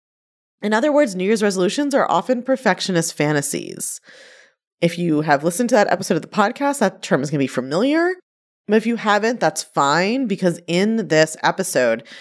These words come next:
I am sharing a conversation I had with Victoria Myers a couple of years ago on the Nourishing Woman podcast,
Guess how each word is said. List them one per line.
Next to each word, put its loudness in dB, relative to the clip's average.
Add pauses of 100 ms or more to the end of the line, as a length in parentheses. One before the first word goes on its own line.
(220)
I 0
am 0
sharing 0
a -2
conversation -2
I 2
had 0
with -4
Victoria 0
Myers 0
a -20
couple 0
of -2
years 0
ago 2
on 0
the -6
Nourishing 0
Woman 0
podcast, 0